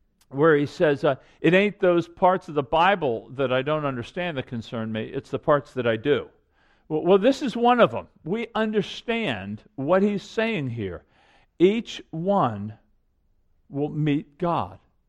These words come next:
There will be a rendering according to works.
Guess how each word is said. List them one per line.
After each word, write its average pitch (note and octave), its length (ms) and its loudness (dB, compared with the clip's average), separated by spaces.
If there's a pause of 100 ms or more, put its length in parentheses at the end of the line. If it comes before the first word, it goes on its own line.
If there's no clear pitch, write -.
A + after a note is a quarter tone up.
(320)
There D3+ 400 -2
will G3+ 80 6
be G3 160 0
a F3+ 80 4
rendering D3+ 1000 0 (120)
according D#3 640 -2
to F#3+ 120 -6
works. G3+ 560 -8